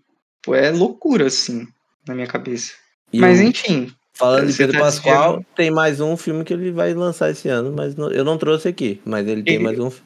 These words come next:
Speaker 1: o Pedro
Speaker 2: <laughs>
Speaker 1: Pascal, ele tá fazendo o pé de meia dele. O Ridley Scott não precisa disso,
Speaker 2: Não
Speaker 1: entendeu?
Speaker 2: precisa disso. Pedro Pascal tá achando que é só uma onda, né? Ele falou, "Pô, eu vou, eu vou aproveitar essa onda."
Speaker 1: É isso aí, tá certo.
Speaker 2: Ele tá com resposta automática no e-mail, igual o Nicolas Cage fez, né?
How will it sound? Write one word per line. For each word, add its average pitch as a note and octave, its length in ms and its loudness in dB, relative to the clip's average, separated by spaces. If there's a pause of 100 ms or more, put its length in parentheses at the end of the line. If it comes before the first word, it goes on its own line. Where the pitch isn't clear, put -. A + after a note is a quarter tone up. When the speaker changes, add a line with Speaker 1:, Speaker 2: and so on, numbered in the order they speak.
Speaker 1:
o F#3+ 140 -6
Pedro F3 340 4
Speaker 2:
<laughs> - 0 -
Speaker 1:
Pascal, D3+ 560 2
ele C#3 160 0
tá C#3+ 140 -2
fazendo D3 340 -6
o D3+ 40 -8
pé D#3+ 160 0
de D#3+ 100 -8
meia E3+ 220 -2
dele. C#3+ 420 0
O C#3+ 60 -2
Ridley D#3+ 260 2
Scott F3 300 0
não F3+ 100 2
precisa A3 420 -4
disso, F3 280 -4
Speaker 2:
Não G2+ 160 -2
Speaker 1:
entendeu? B2 100 -6
Speaker 2:
precisa G#2+ 480 -6
disso. F2+ 160 -10 (160)
Pedro G2 220 -2
Pascal A2+ 420 2
tá B2 160 2
achando A#2+ 320 0
que A#2+ 80 -2
é B2 40 4
só A#2+ 160 -2
uma C3+ 240 2
onda, A2 260 0
né? G#2 100 -2
Ele G#2 80 -2
falou, A2 220 -4
"Pô, G2+ 180 -2
eu F#2 140 -2
vou, G2 360 -2
eu A#2 140 0
vou G#2 260 0
aproveitar C3+ 540 2
essa B2 200 -4
onda." F#2 340 -8 (180)
Speaker 1:
É C3 260 -2
isso D#3 280 -8
aí, C#4+ 200 0
tá G#3 120 2
certo. F3 500 2 (260)
Speaker 2:
Ele A2+ 180 0
tá C#3 180 2
com D3 160 0
resposta D3+ 560 0
automática C#3+ 720 0
no C3+ 100 0
e-mail, B2+ 320 2
igual C3 260 2
o - 40 2
Nicolas D3+ 320 -2
Cage C3 240 -2
fez, G#2+ 300 -4
né? G#2 160 -6